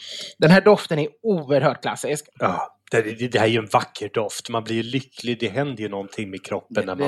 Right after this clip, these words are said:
Speaker 1: den är
Speaker 2: får den.
Speaker 1: otroligt. Och man kan beskriva den som äpple, honung, päron, lime, petroleum och sådär, men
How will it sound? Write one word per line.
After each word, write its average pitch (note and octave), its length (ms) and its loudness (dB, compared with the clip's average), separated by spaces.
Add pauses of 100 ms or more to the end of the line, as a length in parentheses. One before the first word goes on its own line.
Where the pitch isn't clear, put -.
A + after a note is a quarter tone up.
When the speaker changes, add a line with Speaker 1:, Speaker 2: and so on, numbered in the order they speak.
Speaker 1:
den - 20 0
är C#3+ 40 0
Speaker 2:
får D3 160 2
den. - 120 4
Speaker 1:
otroligt. D3 760 6 (180)
Och D#3+ 80 2
man F3 140 4
kan F3 180 2
beskriva F3+ 840 4
den E3+ 220 2
som D#3+ 180 -6
äpple, D#3 440 -4
honung, D3 760 0
päron, D3 440 4
lime, C#3+ 300 4
petroleum C#3+ 720 -2
och C#3 80 -6
sådär, C#3+ 240 0
men C#3+ 180 -2